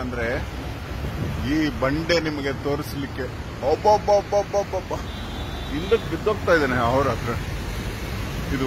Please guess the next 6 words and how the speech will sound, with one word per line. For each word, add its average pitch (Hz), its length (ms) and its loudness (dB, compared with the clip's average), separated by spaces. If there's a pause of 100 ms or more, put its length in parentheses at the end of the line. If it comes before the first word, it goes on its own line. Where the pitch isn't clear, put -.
ಒಂದೇ 202 320 6 (480)
ಬಂಡೆ, 160 340 4 (1160)
ಏಕಶಿಲಾ. 151 560 -2 (1300)
ಹೀಗೆ 208 240 8 (240)
ಏಳು 233 220 8 (140)
ಗಿರಿಯ, 170 300 4